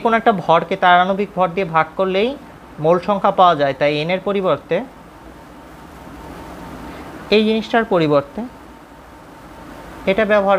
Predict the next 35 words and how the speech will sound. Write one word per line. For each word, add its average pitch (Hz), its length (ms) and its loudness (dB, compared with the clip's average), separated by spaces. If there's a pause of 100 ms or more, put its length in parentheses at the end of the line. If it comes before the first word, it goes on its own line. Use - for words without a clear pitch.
করা 170 220 2
হয়েছে। 139 260 -6 (1700)
এখন 240 200 -4 (120)
দেখো - 280 2
আমি 170 180 -4
কি 196 160 -4
করি, 151 180 0 (1300)
এই 226 80 8 (140)
এমটাকে 220 440 0 (840)
এই 214 140 2
পাশে 202 200 2 (100)
বললাম, 190 240 4 (160)
"চলে 190 260 4
আসো 180 200 -2
ভাই 175 200 4
তুমি", 190 180 -4 (480)
আর 165 140 4
এই 185 140 4
ভিটাকে 202 440 2 (260)
ওই 190 160 0
পাশে 180 260 0
নিচে 196 180 -2 (300)
চলে 190 240 4
যেতে 180 160 0 (100)
বললাম, 135 240 0 (480)
তাই 160 120 4 (100)
ভিটা 185 200 2 (100)
চলে 214 240 2
আসছে - 260 -6
এইখানে, 220 240 -2 (100)
এমটা 180 180 0 (100)
চলে 175 220 -2
গেল 156 200 0
ওইখানে। 139 300 -4 (1000)
এটা 196 120 0